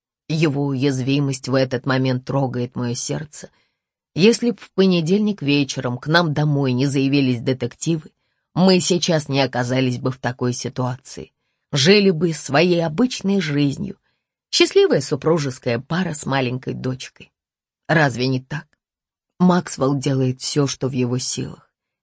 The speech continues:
Тихо говорю я. Тянусь руками к его рукам, когда чувство вины вытесняет мой гнев. Но останавливаю себя, прежде чем они успевают соприкоснуться. Не хочу непреднамеренно нарушить какие-нибудь здешние правила —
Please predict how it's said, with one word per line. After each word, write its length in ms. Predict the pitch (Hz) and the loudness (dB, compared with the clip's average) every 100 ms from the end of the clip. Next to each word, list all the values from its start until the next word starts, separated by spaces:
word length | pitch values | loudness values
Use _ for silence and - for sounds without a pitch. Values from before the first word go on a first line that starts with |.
| - | -2
Тихо 360 | - 160 - 127 | 2 2 2 -2
говорю 360 | 127 127 127 | -2 -2 -2
я. 220 | 123 - _ _ _ _ _ | -4 -8 _ _ _ _ _
Тянусь 440 | - 185 214 202 143 | 4 6 6 2 2
руками 520 | 143 - 156 147 127 | -2 2 2 2 0
к 100 | - | 0
его 260 | 135 131 | 2 2
рукам, 440 | 123 120 147 147 151 | 0 -2 -2 -2 -2
когда 340 | 143 143 123 | 0 2 0
чувство 440 | 131 151 135 - 123 | 0 -4 -4 -2 0
вины 420 | 123 127 143 151 _ - | 2 0 0 -4 _ -4
вытесняет 800 | 151 185 - 175 - 131 131 127 | 2 2 2 -2 0 0 0 0
мой 180 | 123 120 | -2 -2
гнев. 340 | 117 120 120 - _ _ _ _ - | -2 -4 -4 -10 _ _ _ _ 2
Но 140 | 180 | 4
останавливаю 760 | 190 - 180 160 156 147 143 143 | 4 2 2 2 2 2 2 2
себя, 300 | - 135 135 | 0 0 0
прежде 440 | - 151 156 147 | 4 2 4 2
чем 180 | 143 135 | 0 0
они 220 | 127 135 | 0 0
успевают 560 | 131 131 139 127 127 127 | 0 -4 -4 0 0 -2
соприкоснуться. 920 | 123 131 127 123 - 120 120 - - - _ _ _ | -6 -6 -6 -6 -6 -6 -8 -10 -12 -14 _ _ _
Не 160 | 208 226 | 4 4
хочу 400 | 202 226 - 262 | 2 -2 0 2
непреднамеренно 1000 | 233 151 135 131 127 135 143 143 135 131 | 2 2 0 0 0 0 2 2 2 2
нарушить 520 | 131 131 135 135 127 | 2 2 0 -4 -4
какие-нибудь 640 | 139 131 139 135 135 131 | -4 0 0 2 2 0
здешние 540 | 123 123 123 - 123 120 | 0 0 0 -2 -4 -4
правила — 480 | 135 143 143 143 | -2 -2 -4 -10